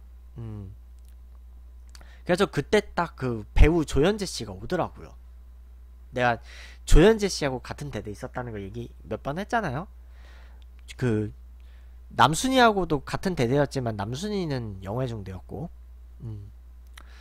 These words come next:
그래서 조현재 씨하고 그, 그날 오더라고, 조현재 씨가. 네, 그래서 근데 나는 이제 같은 중대가 아니었으니까 그냥, 어, 뭔가 인사하기도 약간 그랬던 거야. 말이라도 걸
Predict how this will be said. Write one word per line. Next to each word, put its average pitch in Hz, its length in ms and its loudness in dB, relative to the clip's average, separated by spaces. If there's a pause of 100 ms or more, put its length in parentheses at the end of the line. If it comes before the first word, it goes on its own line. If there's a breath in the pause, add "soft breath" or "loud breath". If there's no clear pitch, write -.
(1000 soft breath)
그래서 151 340 -6
조현재 208 400 4
씨하고 135 500 0 (140)
그, 110 260 -12 (300)
그날 127 380 -2
오더라고, 139 560 0
조현재 101 360 -8
씨가. - 360 -16 (680)
네, 110 220 -14 (100)
그래서 107 280 -14 (1120 loud breath)
근데 175 220 4
나는 151 300 4
이제 127 120 -2
같은 196 320 -4
중대가 127 340 -2
아니었으니까 104 680 -6 (520 loud breath)
그냥, 131 280 -8
어, 139 260 -14 (240 loud breath)
뭔가 156 260 0
인사하기도 151 640 0
약간 131 240 -2
그랬던 131 400 -4
거야. 101 200 -12 (840)
말이라도 170 480 2
걸 - 180 -4